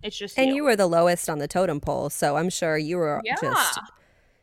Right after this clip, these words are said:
Speaker 2: taking 'em left and right. I just, <clears throat>
Speaker 1: And I'm,
Speaker 2: I
Speaker 1: yeah. I just, I, I, I just,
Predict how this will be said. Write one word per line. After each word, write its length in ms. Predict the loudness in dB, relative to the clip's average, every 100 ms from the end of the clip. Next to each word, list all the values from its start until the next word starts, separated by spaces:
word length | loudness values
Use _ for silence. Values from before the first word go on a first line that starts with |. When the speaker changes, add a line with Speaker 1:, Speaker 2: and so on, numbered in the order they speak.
| -4
Speaker 2:
taking 300 | -2 -2 -2
'em 100 | -2
left 220 | -4 -6
and 100 | -6
right. 320 | -6 -6 -8 -10
I 180 | -6 -6
just, 300 | -6 -8 -4 -4 -2
<clears throat> 0 |
Speaker 1:
And 280 | -2 0 0
I'm, 20 |
Speaker 2:
I 140 | 0 0
Speaker 1:
yeah. 60 | -2 -6 _ _ _ _ _ _ _
I 140 | 0 2
just, 200 | 2 2
I, 160 | 2 4
I, 280 | 6 6 4 0 4 4
I 60 |
just, 480 | 4 0 0 -8 -18